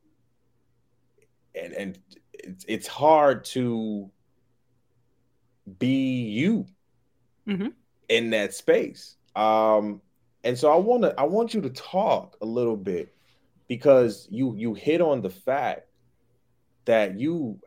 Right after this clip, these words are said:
Speaker 1: as a Black woman and, and, and as many Black women have to work three times as hard, um, in that space,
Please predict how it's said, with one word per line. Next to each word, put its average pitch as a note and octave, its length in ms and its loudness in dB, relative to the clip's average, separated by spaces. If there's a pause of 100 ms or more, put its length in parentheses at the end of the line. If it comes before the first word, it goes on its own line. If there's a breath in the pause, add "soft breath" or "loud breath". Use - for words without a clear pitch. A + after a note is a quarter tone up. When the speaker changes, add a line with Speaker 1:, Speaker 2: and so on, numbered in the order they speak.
(120)
Speaker 1:
as G#2+ 380 -2
a G2 140 -2
Black A2 380 -2
woman A#2 420 -4
and, G2 280 -6
and, G2 320 -6
and F#2+ 240 -6
as F#2+ 300 -8
many D3+ 260 -2
Black F#2 320 -4
women F#2 220 -6
have F#2+ 220 -8
to G2 100 -12 (180)
work B2 380 -2 (340)
three F#3+ 220 -2
times E2+ 300 -8
as - 40 -20
hard, - 180 -20 (920)
um, F2+ 480 -6 (100)
in A#2 160 0
that F#2 220 -2
space, - 560 -12